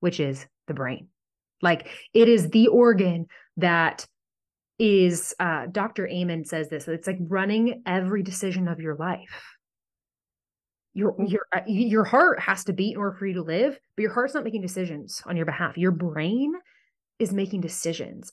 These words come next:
Speaker 1: And whether, like, your brain can work for you or it can work against you. And so Betsy has just helped me so much, has helped my powerhouse students become sharp and take our thoughts captive. So I'll stop talking and let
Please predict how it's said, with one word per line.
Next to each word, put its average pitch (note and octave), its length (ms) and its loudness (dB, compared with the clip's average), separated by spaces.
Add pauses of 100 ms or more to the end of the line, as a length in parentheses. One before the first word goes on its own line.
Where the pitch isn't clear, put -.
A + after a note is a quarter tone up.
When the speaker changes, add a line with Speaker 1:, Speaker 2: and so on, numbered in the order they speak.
Speaker 1:
And F3+ 300 0
whether, B3+ 400 2 (180)
like, G3 160 0
your F#3 220 0
brain C4 300 2
can A#3 120 -6
work F#3+ 160 -6
for F3 300 -6
you C4+ 220 4
or G3 240 -4
it F#3+ 80 -8
can F#3 160 -10
work F3+ 180 -8
against D#3 460 -10
you. D3+ 100 -6
And E3 100 -8
so F#3 140 -2
Betsy A3 680 -2 (220)
has F#3+ 160 -2
just F3+ 160 -2
helped E3 320 -2
me D#3+ 380 -2
so D4 240 -2
much, D4+ 300 0
has F#3 120 -8
helped - 240 -8
my - 140 -14
powerhouse B3+ 480 -4
students A3+ 440 -4 (460)
become F#3 320 -2
sharp - 680 0
and F3+ 160 -2
take F3+ 280 -6
our G3+ 100 -2
thoughts F3+ 320 -6
captive. - 480 -4
So D#3+ 400 -2
I'll G3+ 180 -6
stop B3+ 340 -6
talking F3 580 -4
and D#3+ 200 -10
let F3+ 320 -4